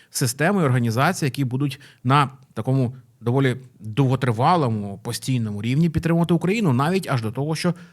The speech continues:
поновлювати розмову про наявність тут, е, контингенту Європи. І це важлива розмова.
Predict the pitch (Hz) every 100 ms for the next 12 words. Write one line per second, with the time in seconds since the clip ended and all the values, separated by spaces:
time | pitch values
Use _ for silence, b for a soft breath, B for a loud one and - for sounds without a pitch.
0 | B - 151 110 107 117 110 113 104 104
1 | 107 107 104 b b 135 131 104 85 98
2 | - 104 95 - 107 101 - 104 98 107
3 | 101 233 180 110 120 160 139 107 - B
4 | B _ 139 123 220 233 - 131 127 123
5 | 202 147 123 113 123 104